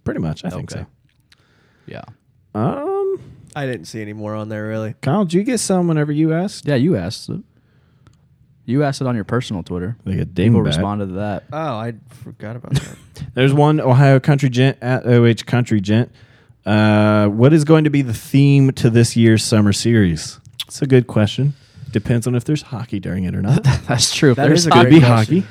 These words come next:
Speaker 2: we're gonna have things to
Speaker 3: We'll
Speaker 2: talk
Speaker 3: do a
Speaker 2: about.
Speaker 3: conspiracy series right now, and that the N H L planted the coronavirus in China to even make it look like it wasn't the N H L, and,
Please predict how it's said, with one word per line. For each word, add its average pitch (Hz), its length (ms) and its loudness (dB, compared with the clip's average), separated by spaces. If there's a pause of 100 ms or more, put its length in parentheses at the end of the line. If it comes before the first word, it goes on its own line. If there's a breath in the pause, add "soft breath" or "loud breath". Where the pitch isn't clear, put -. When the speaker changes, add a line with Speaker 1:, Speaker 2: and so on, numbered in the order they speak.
(180)
Speaker 2:
we're 123 100 -6
gonna 139 180 0
have 120 120 0
things 127 240 0
to 135 60 0
Speaker 3:
We'll 139 80 6
Speaker 2:
talk 151 60 6
Speaker 3:
do - 40 4
a - 40 2
Speaker 2:
about. 101 160 0
Speaker 3:
conspiracy 143 360 -4
series 135 360 -4
right 131 180 -4
now, 147 260 -2
and 135 160 -2
that 135 220 -2 (180 soft breath)
the 139 180 0
N 147 60 -2
H 135 220 -8
L 156 180 0
planted 135 320 -6
the 131 80 -6
coronavirus 131 680 -6
in 120 80 -12
China 135 360 -6
to 120 80 -10
even 123 300 -8
make 123 160 -2
it 113 80 -4
look 139 160 -2
like 139 180 -4
it 120 60 -10
wasn't 120 240 -8
the 120 100 -10
N 120 60 -8
H 117 200 -10
L, 117 220 -6 (320 soft breath)
and, 127 300 -8